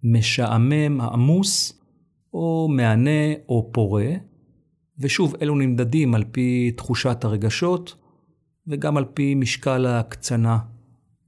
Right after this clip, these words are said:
תחושת האיזון או היעדרו, ואותם דילמות, אה, רגשיות, תחושת עומס ושברירי תחושה ותגובה, שאולי ידעו הקצנה ביום הזה,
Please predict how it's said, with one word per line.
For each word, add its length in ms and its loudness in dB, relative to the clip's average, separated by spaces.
תחושת 400 -2
האיזון 600 0
או 280 -2
היעדרו, 840 -2
ואותם 420 -2
דילמות, 580 0
אה, 220 0
רגשיות, 720 -2
תחושת 540 -4
עומס 640 0
ושברירי 680 -2
תחושה 500 -2
ותגובה, 600 -2
שאולי 680 -2
ידעו 300 2
הקצנה 580 0
ביום 400 -2
הזה, 360 -4